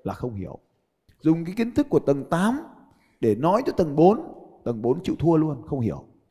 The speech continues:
Cho nên đấy là lý do tại sao tôi thiết kế các cái khóa học với những cái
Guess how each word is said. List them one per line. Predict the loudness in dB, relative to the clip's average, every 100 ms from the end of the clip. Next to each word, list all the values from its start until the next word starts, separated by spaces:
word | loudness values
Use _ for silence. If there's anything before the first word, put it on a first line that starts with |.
| -10
Cho | -4
nên | -2 2
đấy | 4 6
là | 8
lý | 8 6
do | 4 2 0
tại | -2 -4
sao | -2 -2
tôi | 0 -2
thiết | 4 4 4
kế | 2 2
các | 2 -2
cái | -4
khóa | -2 0 0 -2
học | -6 -6 -6 -20 -20 _ _
với | -8 2 4 6 4
những | 0 -2 -2
cái | -4